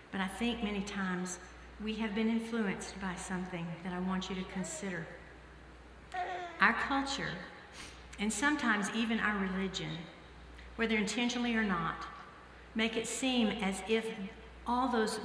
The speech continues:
good things are an inevitable part of living a life of faith. However, if I asked for a show of hands today, how many of you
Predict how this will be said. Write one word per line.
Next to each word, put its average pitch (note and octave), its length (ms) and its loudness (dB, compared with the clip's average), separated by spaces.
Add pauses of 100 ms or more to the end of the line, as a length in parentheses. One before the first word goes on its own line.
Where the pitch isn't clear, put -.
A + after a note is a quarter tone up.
(140)
good C4 360 2
things F3+ 540 -4 (600)
are A3 180 4
an G3+ 80 2
inevitable A3 420 2 (100)
part F3 460 2 (140)
of F#3 140 -2
living F3+ 380 0
a F3+ 80 -2
life F3 480 -4
of F#3+ 60 -4
faith. F3 200 -6 (1300)
However, A3+ 460 4
if G3 120 2
I A3+ 140 8
asked A#3+ 280 4
for A3 120 0
a G3+ 60 2
show A3 200 2
of G#3+ 120 0
hands G#3 400 -2
today, E3 380 -6 (920)
how C4 180 10
many A3+ 380 10
of F3 140 0
you E3 200 0